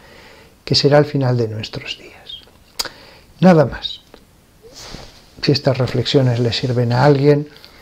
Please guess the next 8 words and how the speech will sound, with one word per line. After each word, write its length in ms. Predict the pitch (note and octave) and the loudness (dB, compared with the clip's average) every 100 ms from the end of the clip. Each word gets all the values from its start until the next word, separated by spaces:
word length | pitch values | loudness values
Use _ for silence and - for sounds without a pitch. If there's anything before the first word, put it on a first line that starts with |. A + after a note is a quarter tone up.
| _ _ - - | _ _ -16 -6
más 240 | E3 C#3 - | 0 2 2
allá 220 | C#3 C#3 | 2 0
de 80 | C3+ | 0
las 200 | B2+ B2+ | -2 -2
noticias, 560 | B2 - D#3+ - B2+ | -4 2 0 0 -4
más 220 | C3+ C#3 C3 | -2 -4 -2
allá 300 | B2+ C3+ B2 | 0 0 -2
de, 240 | B2 C3 | -4 -8